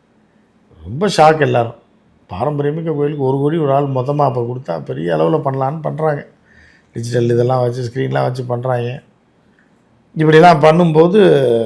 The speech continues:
அந்த இதை வந்து அறநிலையத்துறை அமைச்சரை கூப்பிட்டு கொடுத்துட்றாங்க. கொடுத்த உடனே இது வந்து மேலிட காதுக்கு போகுது. கோடி கணக்குல வச்சிருக்காங்க அப்படின்னோடனே,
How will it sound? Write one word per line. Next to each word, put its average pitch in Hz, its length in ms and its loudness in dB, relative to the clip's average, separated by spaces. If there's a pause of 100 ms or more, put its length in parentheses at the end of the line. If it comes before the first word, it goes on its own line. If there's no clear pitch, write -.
(840)
அந்த 139 640 2
இதை 139 260 -2
வந்து 160 200 -2
அறநிலையத்துறை 151 800 2
அமைச்சரை 117 500 -6
கூப்பிட்டு 131 480 -16
கொடுத்துட்றாங்க. 95 500 -16 (1500)
கொடுத்த 208 360 0
உடனே 165 340 4
இது 160 180 0
வந்து 160 220 2
மேலிட 151 420 2
காதுக்கு 110 460 -4
போகுது. 101 220 -12 (720)
கோடி 196 480 -10
கணக்குல 147 460 -2
வச்சிருக்காங்க 98 480 -10
அப்படின்னோடனே, 92 540 -16